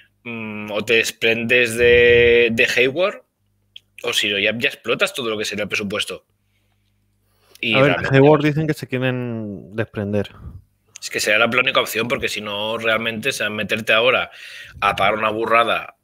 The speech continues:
Speaker 1: a un equipo que, a ver, está jugando muy bien, todo lo que queramos, pero nadie lo da como para que siga este nivel toda la temporada. Yo creo que si ahora hay que apostar, nadie apuesta por,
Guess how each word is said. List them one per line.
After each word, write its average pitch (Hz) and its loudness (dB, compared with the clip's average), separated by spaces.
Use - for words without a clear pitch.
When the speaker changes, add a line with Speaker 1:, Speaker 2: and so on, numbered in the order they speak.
Speaker 1:
a 87 -4
un 98 -6
equipo 98 -6
que, - -6
a - -6
ver, 104 -4
está - -2
jugando 117 -2
muy 135 0
bien, 113 2
todo 98 -8
lo 107 -4
que 110 -4
queramos, 110 -2
pero 101 -4
nadie 104 0
lo 117 4
da 110 4
como 110 -6
para 104 2
que 104 -2
siga 113 0
este - -6
nivel 107 -4
toda 135 2
la - -2
temporada. 107 0
Yo 95 -6
creo 101 -6
que 117 -2
si 107 2
ahora 104 0
hay 107 0
que 110 -4
apostar, 107 0
nadie 117 2
apuesta 113 0
por, 117 -2